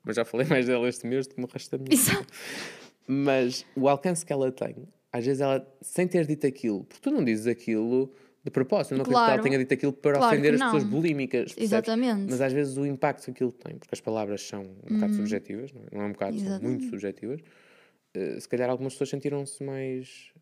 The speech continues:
Speaker 1: eh, tocadas por aquilo, não é?
Speaker 2: Oh, não, o problema é que agora as pessoas também levam tudo a mal. Tu, tu não podes dizer uma coisinha de nada que o pessoal faz logo um estrondo. Tu vês, tu
Speaker 1: Sim,
Speaker 2: vês,
Speaker 1: isso
Speaker 2: tu vês,
Speaker 1: também
Speaker 2: tu
Speaker 1: é um
Speaker 2: vês, tu
Speaker 1: bocado
Speaker 2: vês,
Speaker 1: verdade.
Speaker 2: tipo, não sei se tu assistes lá ao Big Brother ou assistias.
Speaker 1: Não,
Speaker 2: Eu também
Speaker 1: não,
Speaker 2: não,
Speaker 1: não
Speaker 2: mas
Speaker 1: acompanhei.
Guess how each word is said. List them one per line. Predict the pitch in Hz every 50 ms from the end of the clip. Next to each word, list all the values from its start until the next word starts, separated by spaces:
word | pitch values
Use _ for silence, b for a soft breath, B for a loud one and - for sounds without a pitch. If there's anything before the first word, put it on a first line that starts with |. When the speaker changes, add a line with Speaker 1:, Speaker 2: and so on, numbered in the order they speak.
| - - -
Speaker 1:
eh, | - -
tocadas | _ - - - 165 196 202 - - -
por | - - 123
aquilo, | - _ - 156 143
não | 127 123
é? | 147 160 _ _ _ _ - -
Speaker 2:
Oh, | - - 339
não, | 330 269 262 -
o | -
problema | - 330 349 339
é | 349
que | 349 349
agora | 349 330 320
as | 302 294
pessoas | - - 311 302 285 -
também | 294 285 294 285
levam | 285 285 277 285 294
tudo | 262 294 294 285
a | 277 269
mal. | 262 302 311 285 254 233 233
Tu, | 254 247 240
tu | 240 - 285
não | 285 294 285
podes | 277 269 262 240 240
dizer | 277 262 240 240 226
uma | 220 226 226
coisinha | - 247 254 220 208 214 214 220 220
de | 220 220
nada | 233 240 254 262 254 262 262 262 B B B B B B -
que | - 262
o |
pessoal | 247 - - - 277 269 277 262
faz | - 302 269 247
logo | 262 277 277 262 277
um | 277
estrondo. | 247 - - - 285 254 220 196 190 190 196 - B B B B B B B B B -
Tu | - 220
vês, | 220 240 240 233 226 -
tu | - -
Speaker 1:
Sim, | - - - - -
Speaker 2:
vês, | 254 269 -
Speaker 1:
isso | - -
Speaker 2:
tu |
vês, | 392
Speaker 1:
também | 285 202 294
Speaker 2:
tu | 392
Speaker 1:
é |
um | 381
Speaker 2:
vês, |
tu | -
Speaker 1:
bocado | 190 359 339
Speaker 2:
vês, | 339 302
Speaker 1:
verdade. | - 117 113 110 - -
Speaker 2:
tipo, | - - -
não | 277 269
sei | 294 269
se | -
tu | - - 240 240
assistes | 233 233 - - 226 208 208 - - -
lá | 220
ao | 220 214 208
Big | 208 220 202 185
Brother | 196 190 202 208 - 202
ou | 202 202
assistias. | 196 - - - 226 226 220 214
Speaker 1:
Não, | 214 214 208 - - 233
Speaker 2:
Eu | 247
também | 285 285 277
Speaker 1:
não, | 233 208 -
Speaker 2:
não, | 240 233
Speaker 1:
não | 233
Speaker 2:
mas | 226 226 226 208
Speaker 1:
acompanhei. | 202 202 202 B